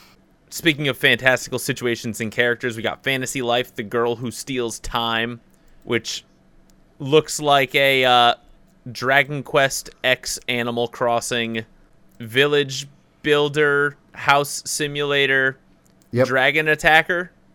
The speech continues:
Speaker 1: type situation with little
Speaker 2: That's
Speaker 1: chibi characters.
Speaker 2: everything, everything you just said is what you saw in the trailer.
Speaker 1: And that's, uh, I'm sorry, it's called Fantasy Life I, uh, as in I don't wanna play it.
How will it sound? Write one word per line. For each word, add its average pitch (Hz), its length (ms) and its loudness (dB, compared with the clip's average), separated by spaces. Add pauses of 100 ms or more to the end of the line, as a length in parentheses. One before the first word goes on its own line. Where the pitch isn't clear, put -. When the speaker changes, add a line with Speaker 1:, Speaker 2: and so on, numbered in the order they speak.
(160)
Speaker 1:
type 170 240 2
situation 185 560 -4
with 156 80 -6
little 147 160 0
Speaker 2:
That's 107 140 0
Speaker 1:
chibi 185 500 -4 (260)
characters. 180 340 2
Speaker 2:
everything, 151 760 4
everything 123 500 0
you 120 60 0
just 113 180 -4
said 117 140 2
is 101 100 -4
what 107 180 -4
you 110 80 -6
saw 101 300 0
in 98 60 -4
the 98 60 -6
trailer. 85 520 -6 (680)
Speaker 1:
And 110 160 -4
that's, 143 400 -4 (300)
uh, 135 180 -2
I'm 139 80 -4
sorry, 131 180 0
it's 104 100 -8
called 127 160 -4
Fantasy 151 340 -8
Life 117 240 -2 (100)
I, 90 440 -8 (640)
uh, 98 220 -2
as 113 240 2
in 123 160 4
I 117 220 4
don't 110 180 0
wanna 98 240 -4
play 90 260 -4
it. - 100 -8